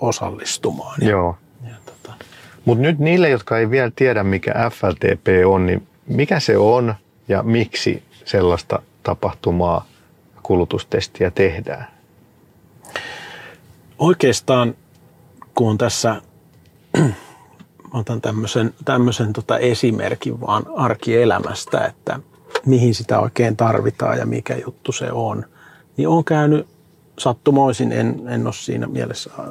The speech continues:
Speaker 1: äh, autonostoaikeissa, mutta oon käynyt autoliikkeessä nyt kesän aikana ja, ja tota,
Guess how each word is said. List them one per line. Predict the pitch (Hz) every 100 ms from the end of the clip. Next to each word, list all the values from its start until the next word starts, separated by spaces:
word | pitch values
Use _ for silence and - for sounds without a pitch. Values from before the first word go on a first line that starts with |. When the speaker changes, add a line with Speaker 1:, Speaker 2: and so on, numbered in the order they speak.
| - -
Speaker 1:
äh, | - _ _ _ - - - - - - - - -
autonostoaikeissa, | 117 107 113 113 - 120 120 113 104 - -
mutta | 127 - 185
oon | 165
käynyt | 147 127 120
autoliikkeessä | 120 - - - - - - - -
nyt | -
kesän | - - - - -
aikana | - - -
ja, | - - - _ _ _ _ _ _ - - _ - _ _ _ _ - - 117
ja | 104
tota, | - 95 - -